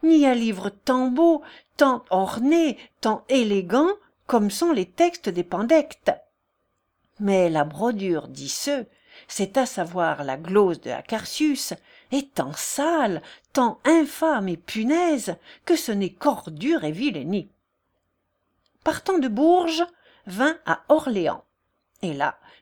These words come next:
trouva force rustres d'écoliers, qui lui firent grand chère à sa venue, et en peu de temps apprit avec eux à jouer à la paume, si bien qu'il était maître.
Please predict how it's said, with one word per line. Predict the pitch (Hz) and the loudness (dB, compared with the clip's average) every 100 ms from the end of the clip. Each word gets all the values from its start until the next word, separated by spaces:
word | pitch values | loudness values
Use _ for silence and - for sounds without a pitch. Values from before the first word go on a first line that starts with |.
| - | -14
trouva | - 214 240 | -6 0 0
force | 226 - - 302 277 - 156 | 0 -4 2 4 2 -6 -10
rustres | - 233 311 - - 170 | -2 0 0 -2 -8 -8
d'écoliers, | 220 - 131 156 185 - _ _ _ _ | -8 -8 -10 -4 -4 -4 _ _ _ _
qui | - 220 | -10 -4
lui | 240 269 | -2 -2
firent | - 285 285 277 | -2 -2 -2 -4
grand | 160 160 202 302 | -8 -4 0 0
chère | - 320 330 311 | 2 2 2 2
à | |
sa | 294 285 | 0 0
venue, | 254 247 170 113 _ _ _ _ _ _ _ | 0 -2 -2 -6 _ _ _ _ _ _ _
et | 233 247 | 2 4
en | 226 | 4
peu | 269 339 | 2 2
de | 208 | 0
temps | 208 208 285 349 _ _ _ _ | -2 -2 -2 -4 _ _ _ _
apprit | 294 302 - 370 349 | 2 2 0 0 4
avec | 220 208 202 - | 2 2 -6 -4
eux | 226 294 - | -4 -4 -4
à | 208 | -2
jouer | 214 226 269 349 | 0 0 0 2
à | 294 | 4
la | 190 160 | 2 -2
paume, | - 190 190 233 277 269 _ | -2 2 2 2 -2 -4 _
si | - - 233 | -10 -6 -4
bien | 180 233 302 | -2 -2 -2
qu'il | - 156 | -6 -8
était | - 151 | -6 -6
maître. | 156 175 139 - - | -4 -4 -4 -10 -20